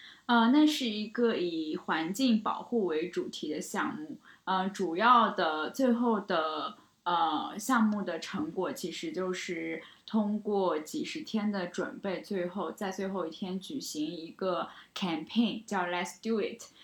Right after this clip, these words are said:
因为哥伦比亚街头，就是哥伦比亚的郊-，尤其是郊区，很多农村，就是路边都堆满了生活垃圾什么的，所以就希望说能够通过我们的一些宣传演讲，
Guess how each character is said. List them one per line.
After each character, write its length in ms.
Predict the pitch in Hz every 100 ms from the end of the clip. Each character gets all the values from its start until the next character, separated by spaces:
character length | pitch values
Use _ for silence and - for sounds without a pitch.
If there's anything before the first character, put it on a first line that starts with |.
| -
因 120 | 214 233
为 100 | 226
哥 120 | 240
伦 220 | 240 226
比 80 | 170
亚 220 | 175 180
街 260 | 180 202 196
头， 420 | - 185 165 160
就 140 | -
是 480 | 190 185 175 175 226
哥 120 | -
伦 100 | 240
比 60 | 190
亚 100 | 156
的 60 |
郊-， 260 | - 202 208
尤 80 | 196
其 60 | 214
是 160 | 202 -
郊 240 | 190 190
区， 240 | 196 -
很 160 | 220 220
多 140 | 170
农 240 | 175 160 -
村， 240 | - 190 - _
就 80 | 220
是 120 | 208
路 160 | 220 190
边 280 | 359 339
都 200 | 175 170 185 - _ _ -
堆 160 | 196
满 240 | 196 139 101
了 60 |
生 260 | 180 165 170
活 220 | - -
垃 200 | 131 -
圾 200 | - -
什 140 | - -
么 180 | 104 117
的， 200 | 117 95 - -
所 240 | - 196
以 260 | 196 196 185
就 180 | 185 196
希 220 | - 226
望 240 | 202 185
说 300 | 190 196 180
能 180 | 165 165
够 380 | 160 185 175 170
通 200 | - 196
过 140 | 190
我 160 | 190 165
们 160 | 147 160
的 100 | 160
一 220 | 131 190
些 340 | - 185 180
宣 380 | 180 - 190 196
传 540 | 208 180 160 165 170
演 260 | 175 170 175
讲， 460 | - 170 131 269